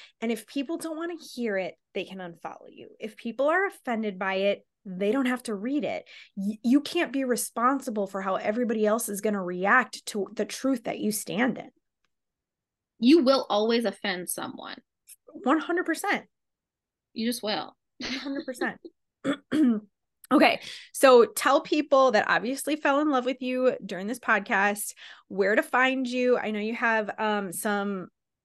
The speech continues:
Speaker 1: like, great resources for them. So tell, tell them where they can find you, and tell them about the resources, and I'll link 'em all in the show notes.
Speaker 2: Yeah, so my, um, where I show up the most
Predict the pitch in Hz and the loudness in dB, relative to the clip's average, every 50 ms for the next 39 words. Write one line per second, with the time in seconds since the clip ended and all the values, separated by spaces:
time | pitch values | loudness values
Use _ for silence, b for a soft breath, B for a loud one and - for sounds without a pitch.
0 | _ - 208 202 196 175 - 220 214 202 - 214 214 214 214 - 226 208 208 - | _ -4 -4 -4 -4 -2 0 0 0 0 0 -2 -4 -4 -4 -4 -4 -4 -4 -6
1 | 202 202 - - 202 185 190 190 196 190 190 202 202 - 202 - 190 - - - | -8 -8 -8 -8 -6 -4 -4 -4 -6 -6 -8 -8 -6 -4 -2 -2 -2 -2 -6 -8
2 | _ _ _ _ _ - - - 202 233 220 208 - - - 349 330 370 392 359 | _ _ _ _ _ -8 -2 0 0 0 0 -2 -2 2 4 6 6 6 6 4
3 | 359 370 370 370 359 - 320 302 - 330 339 339 330 320 302 311 302 285 254 240 | 4 4 2 0 0 -2 -2 0 2 2 2 2 2 0 0 0 0 0 0 -2
4 | 208 196 - 240 233 247 226 190 214 208 - 190 202 208 202 - - 214 - - | -4 -6 -6 -4 -4 -2 -2 -2 -2 -4 -2 -4 -4 -4 -4 -4 -6 -6 -6 -6
5 | 208 202 214 196 185 180 - - 208 214 202 202 196 190 175 170 165 - - - | -6 -4 -2 -2 -2 -2 -2 -2 -2 -2 -2 -2 -4 -4 -4 -6 -6 -8 -10 -10
6 | - - - 92 80 - _ - - - _ _ _ _ _ _ _ _ _ _ | -10 -10 -10 -10 -12 -12 _ -16 -16 -16 _ _ _ _ _ _ _ _ _ _
7 | _ _ _ _ _ _ _ _ _ _ _ _ _ _ _ _ _ - 247 254 | _ _ _ _ _ _ _ _ _ _ _ _ _ _ _ _ _ 0 2 2
8 | 240 220 220 226 - - 269 254 247 247 240 240 233 233 233 226 220 208 - - | 2 2 0 0 -2 0 2 2 2 2 0 0 0 0 0 0 -2 -4 -4 -10
9 | _ _ - - 226 226 240 240 240 240 233 240 240 233 226 226 226 220 - - | _ _ -8 -2 0 0 2 2 4 4 4 4 4 4 4 2 0 -2 -4 -6
10 | - 233 233 226 214 208 190 185 151 135 160 170 175 214 208 _ _ _ _ _ | -6 -4 -2 -2 -2 -2 -4 -4 -4 -8 -8 -8 -10 -10 -12 _ _ _ _ _
11 | _ _ _ - 240 240 240 254 254 - - 247 233 247 262 - - 294 240 220 | _ _ _ 0 2 4 4 4 4 2 0 2 0 0 -2 0 0 0 0 2
12 | 208 202 196 190 190 214 277 403 - - - - - B B | 0 0 0 0 2 2 0 -2 -2 -4 -8 -8 -8 B B